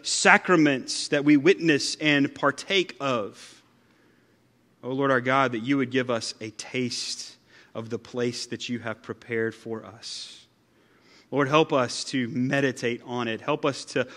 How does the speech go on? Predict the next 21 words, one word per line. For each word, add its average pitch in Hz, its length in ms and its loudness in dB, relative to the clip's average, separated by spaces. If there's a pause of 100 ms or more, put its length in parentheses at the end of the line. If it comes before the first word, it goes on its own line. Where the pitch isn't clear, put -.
(100)
long 156 680 6
for 147 460 2
it. 123 180 0
Oh 147 140 2
Lord, 151 320 6
let 160 160 4
it 170 100 0
make 160 220 2
such 180 280 0
an 160 160 -2
imprint 175 540 4
on 185 280 2
us 151 220 4
that 151 140 2
we 175 140 6
live 170 680 6
in 202 200 8
this 202 200 8
world 214 400 10
as 160 200 4
citizens 165 720 4